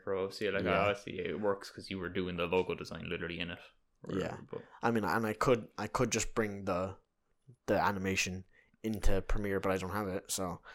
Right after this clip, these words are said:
Speaker 1: Yeah.
Speaker 2: I, I just kind of was like, "Oh,
Speaker 1: In,
Speaker 2: that's grand."
Speaker 1: in
Speaker 2: And
Speaker 1: good
Speaker 2: I was,
Speaker 1: time, I suppose.
Speaker 2: I was already in it, so I thought I might as well just do it here. Um, yeah, it, it's, um,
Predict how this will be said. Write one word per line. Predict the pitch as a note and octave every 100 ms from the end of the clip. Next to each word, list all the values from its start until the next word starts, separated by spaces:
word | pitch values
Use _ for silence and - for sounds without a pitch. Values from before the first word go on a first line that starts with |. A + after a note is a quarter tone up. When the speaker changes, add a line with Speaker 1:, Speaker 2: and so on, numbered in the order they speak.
| -
Speaker 1:
Yeah. | - -
Speaker 2:
I, | F2+ E2+ - - - - - -
I | F2+
just | E2+ F2 -
kind | - F2+
of | F2
was | F2
like, | E2+ -
"Oh, | D3+
Speaker 1:
In, | B2+
Speaker 2:
that's | G2
grand." | - D#2+
Speaker 1:
in | G#2+
Speaker 2:
And |
Speaker 1:
good | F#2
Speaker 2:
I | G#2
was, | F#2+
Speaker 1:
time, | F#2
I | F#2+
suppose. | - G2 G2+
Speaker 2:
I | A#2
was | A#2+
already | A2+ A2+ G2+ F#2+
in |
it, | F#2+ F2 - _
so | -
I | G2
thought | F#2+ F2+
I | F#2
might | G2
as | F#2+
well | F#2
just | F#2+ -
do | F#2+
it | F2
here. | F#2+ F2+ _ _ _ _ _ _ _ -
Um, | G3 G2 F#3 F2+ F2+ D#2+ - _ _ _ _ _ _ -
yeah, | - F#2+ G2+ F2 - - _
it, | C#2+ - -
it's, | F#2 -
um, | G#2 F#2+ F#2